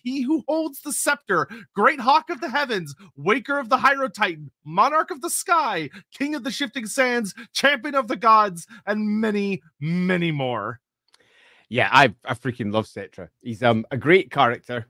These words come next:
Speaker 2: and I'm really looking forward to doing, um, a deep dive into exactly who he is. I do have one other thing we're gonna say before we begin, though. In fact, we've got two other things we're gonna say.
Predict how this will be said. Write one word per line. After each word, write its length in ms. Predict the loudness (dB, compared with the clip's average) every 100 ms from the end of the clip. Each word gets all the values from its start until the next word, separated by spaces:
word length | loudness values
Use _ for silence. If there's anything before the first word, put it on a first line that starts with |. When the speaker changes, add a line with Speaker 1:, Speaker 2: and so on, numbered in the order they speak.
| _
Speaker 2:
and 240 | 2 4 4
I'm 120 | 0
really 180 | 2 2
looking 220 | 2 -2
forward 240 | -2 -2 -2
to 80 | -2
doing, 220 | -2 2
um, 220 | 2 0
a 120 | -4 -6 -10 _
deep 380 | -14 -14 _ -20 _ -20 -14 4
dive 720 | 6 8 6 6 4 2 -2 _ 0
into 420 | 4 4 2 -2
exactly 420 | -4 -2 -4 -4 -2
who 120 | 2
he 140 | 4
is. 180 | 2 2 2
I 80 |
do 180 | 4 6
have 160 | 4 4
one 140 | 2
other 100 | 0
thing 240 | 0 -2 -2
we're 100 | -4
gonna 180 | -6 -4
say 180 | 0
before 280 | 0 0 -4
we 140 | -4 -4
begin, 580 | -8 2 6 8 6
though. 400 | 4 -6 -6 -6 -2
In 80 | 6
fact, 160 | 6 8
we've 100 | 4
got 160 | 4
two 160 | 2 2
other 160 | 2
things 260 | 2 -2 -4
we're 80 | -8
gonna 140 | -10
say. 240 | -10 -10